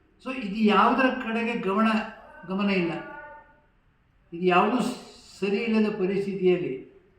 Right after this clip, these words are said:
ಒಂದು ಗಂಟೆಯೋ ಎರಡು ಗಂಟೆಯೋ ಅಥವಾ ಬೆಳಿ-, ಒಂದು ರಾತ್ರಿ ಒಂದಷ್ಟು ಬೊಬ್ಬೆ ಹೊಡೆದಿದ್ದಾರೆ ಅಂತ ಅನ್ನೋದು ಒಂದನ್ನೇ ಮಾ-, ನೀವು ಮಾಲಿನ್ಯ ಅಂತ ಪಡೆಯುವುದಾದರೆ,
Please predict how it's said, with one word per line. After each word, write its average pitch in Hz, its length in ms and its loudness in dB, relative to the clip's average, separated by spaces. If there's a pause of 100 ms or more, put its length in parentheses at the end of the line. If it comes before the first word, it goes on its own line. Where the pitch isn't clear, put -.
(960)
ಒಂದು 220 400 0
ಗಂಟೆಯೋ 220 640 2
ಎರಡು 208 440 4
ಗಂಟೆಯೋ 208 460 -2
ಅಥವಾ 214 420 0
ಬೆಳಿ-, 196 340 0
ಒಂದು 202 280 -2
ರಾತ್ರಿ 190 300 -4 (1200)
ಒಂದಷ್ಟು 214 320 -4
ಬೊಬ್ಬೆ 180 320 -2
ಹೊಡೆದಿದ್ದಾರೆ 202 640 2
ಅಂತ 185 120 -6
ಅನ್ನೋದು 185 360 -2
ಒಂದನ್ನೇ 214 480 2
ಮಾ-, 190 480 -6
ನೀವು 180 260 -6
ಮಾಲಿನ್ಯ 180 400 -4
ಅಂತ 165 240 -12
ಪಡೆಯುವುದಾದರೆ, 151 680 -12